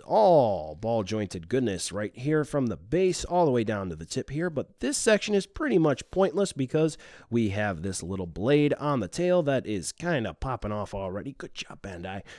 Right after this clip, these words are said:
Yeah. So, can move it from left, move it from right, move it from up, move it from down.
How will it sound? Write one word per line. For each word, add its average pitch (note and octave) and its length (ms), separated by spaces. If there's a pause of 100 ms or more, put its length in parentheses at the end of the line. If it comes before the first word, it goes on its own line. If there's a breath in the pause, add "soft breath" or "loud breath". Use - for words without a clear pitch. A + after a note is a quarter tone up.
(280 loud breath)
Yeah. - 180 (360)
So, - 240 (300)
can F#3 220
move D#3 240
it A#2+ 80
from A#2+ 220
left, G3 360
move D3 300
it A2 120
from A2 280
right, F#3 280
move C#3 200
it A#2+ 80
from C3 240
up, G3 240
move D3+ 220
it - 80
from A#2+ 200
down. E3+ 340